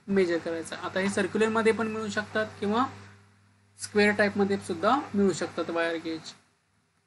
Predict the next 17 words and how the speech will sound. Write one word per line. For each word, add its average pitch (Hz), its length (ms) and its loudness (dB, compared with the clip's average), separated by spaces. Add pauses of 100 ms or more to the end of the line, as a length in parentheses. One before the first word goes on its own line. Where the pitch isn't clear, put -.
(720)
Next 196 320 -4
is 226 220 0
electrician 175 680 0 (440)
knife. 165 360 -2 (1600)
It - 100 -6
is 202 140 -4
used 226 220 2 (120)
for 202 160 6 (260)
removing 208 520 2
the 208 120 4 (400)
insulation 190 500 -2
of 208 240 0
wire 165 380 4 (400)
and 208 240 0
cable 165 380 0 (320)
in 175 100 -2
a 190 80 0